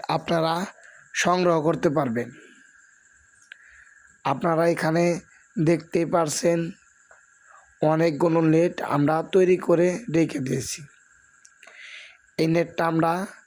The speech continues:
সারা বাংলাদেশে কোরিয়ানের মাধ্যমে আমরা মালটা সেল করে থাকি।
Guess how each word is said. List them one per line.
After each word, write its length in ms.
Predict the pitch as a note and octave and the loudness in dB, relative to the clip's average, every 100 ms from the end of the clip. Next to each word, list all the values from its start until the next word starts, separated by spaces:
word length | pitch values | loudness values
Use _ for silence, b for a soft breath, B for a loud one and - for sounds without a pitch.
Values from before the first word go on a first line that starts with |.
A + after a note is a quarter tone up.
| B B B B - | B B B B -8
সারা 280 | - D#3 E3+ E3+ | -2 0 0 0
বাংলাদেশে 480 | E3+ E3+ D3+ C#3+ E3 E3 - | 0 0 0 2 2 0 2
কোরিয়ানের 480 | F3 E3 D#3+ D#3+ E3 | 4 4 4 2 2
মাধ্যমে 360 | D#3+ D3+ D#3 D#3+ E3 | 2 0 0 2 2
আমরা 180 | D#3 D#3+ D#3+ | 2 0 0
মালটা 340 | D#3+ D#3 D3 F3 A3 B B B B - | 0 0 0 0 -4 B B B B -4
সেল 200 | E3+ E3 D#3 | 0 0 2
করে 160 | E3 D#3 | 0 2
থাকি। 260 | C#3 - | -2 -8